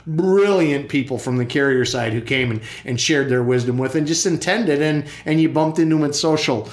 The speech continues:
social events. So, uh, the, the, the caliber of the attendees was awesome, and my faith in our ability to weather the coming storms, and believe me, the storms are coming.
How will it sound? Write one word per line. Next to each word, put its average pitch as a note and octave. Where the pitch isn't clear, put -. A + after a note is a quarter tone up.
social D#3
events. A2
So, C3
uh, A#2+
the, C#3+
the, C#3+
the C#3
caliber E3+
of C3+
the C3
attendees C3+
was A#2
awesome, B2
and C3
my C3+
faith D#3+
in C#3+
our C3
ability C#3
to C3
weather C#3
the B2
coming C#3+
storms, E3+
and D#3+
believe G3+
me, F#3+
the F3+
storms F#3
are E3
coming. D#3+